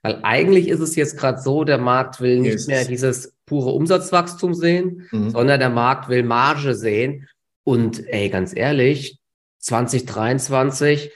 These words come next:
Speaker 1: die Prognosen lagen bei zweihundertneunundsiebzig Millionen, da liegt man ja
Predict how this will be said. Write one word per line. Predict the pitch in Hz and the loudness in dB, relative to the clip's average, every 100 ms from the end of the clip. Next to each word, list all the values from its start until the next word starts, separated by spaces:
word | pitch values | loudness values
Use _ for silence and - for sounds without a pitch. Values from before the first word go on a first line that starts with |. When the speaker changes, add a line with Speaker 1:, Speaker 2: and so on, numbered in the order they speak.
| _ _ _ - 120 | _ _ _ -10 -6
Speaker 1:
die | |
Prognosen | 117 123 107 127 127 127 | -4 -4 2 2 4 2
lagen | 123 123 | 2 0
bei | 123 | -2
zweihundertneunundsiebzig | 120 127 131 113 123 131 147 135 135 | -2 -2 0 0 0 0 -4 -6 -4
Millionen, | 139 131 131 139 151 147 - | 0 2 4 4 2 -2 -8
da | - | -4
liegt | 113 135 131 | -2 -2 0
man | 139 127 | 0 2
ja | 123 120 113 - | 2 2 -2 -6